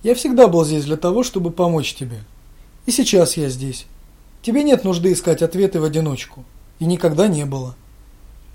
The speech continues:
Однако всё это выглядит так самонадеянно, просто сидеть и вести диалог с тобой. Причём ты, Бог, так вот запросто отвечаешь.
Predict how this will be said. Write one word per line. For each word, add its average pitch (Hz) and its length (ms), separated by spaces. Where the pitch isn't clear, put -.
Однако 226 340
всё 226 180
это 220 140
выглядит 208 540
так 233 280
самонадеянно, 214 1000
просто 214 320
сидеть 202 380
и 196 60
вести 180 300
диалог 185 460
с - 60
тобой. 123 340
Причём 175 340
ты, 254 400
Бог, 170 420
так 214 220
вот 160 120
запросто 180 460
отвечаешь. 151 720